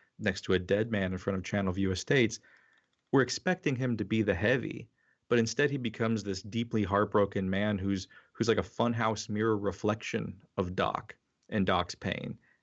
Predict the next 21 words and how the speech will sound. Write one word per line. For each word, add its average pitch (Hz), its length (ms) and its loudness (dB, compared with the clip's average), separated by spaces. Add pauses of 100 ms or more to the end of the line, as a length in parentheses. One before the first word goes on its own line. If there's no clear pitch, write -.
(180)
and 95 140 2
Doc's 92 280 0
longing. 95 500 0 (380)
And 95 460 0
he 104 200 0
helps 110 380 0
and 98 180 2
nudges 101 380 0
Doc 101 300 2
along 101 340 0
from 95 180 -4
the 90 100 -4
shadows 104 800 -2
to 107 120 -4
achieve 98 420 -2
both 113 260 2
of 101 100 -2
their 98 200 0
ends. - 440 -8 (680)
And, 101 340 2
um, 98 360 2